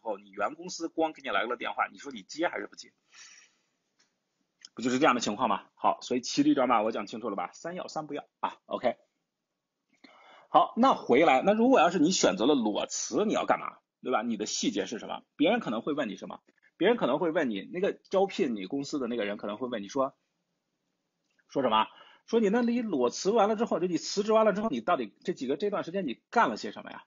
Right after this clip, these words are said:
对吧？你总不能说什么，你总不能说，“哎呀，不好意思，我去，我又去了一趟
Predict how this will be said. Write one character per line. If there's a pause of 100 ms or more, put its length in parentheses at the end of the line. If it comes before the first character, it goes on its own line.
(1500)
对
吧？
你
总
不
能
说
什
么，
你
总
不
能
说
，“哎
呀，
不
好
意
思，
我
去， (640)
我
又
去
了
一
趟